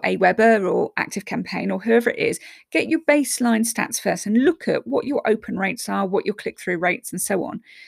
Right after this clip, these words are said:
Look at when people are opening their emails and, and what happens next. And then that'll give, build up a picture in your head, in your mind about, "Okay, what do I need to change?" So first of all, I would always say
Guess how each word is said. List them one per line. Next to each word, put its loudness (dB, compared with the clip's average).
Look 0
at -2
when 4
people 0
are 4
opening -2
their 0
emails -2
and, -4
and -2
what 2
happens -6
next. -4
And 4
then 4
that'll -4
give, 0
build 6
up -2
a -4
picture -10
in 0
your -6
head, -4
in -6
your -4
mind 0
about, 0
"Okay, -6
what 2
do 0
I 4
need 6
to -2
change?" -8
So 2
first 4
of -6
all, 2
I 2
would -2
always 2
say -2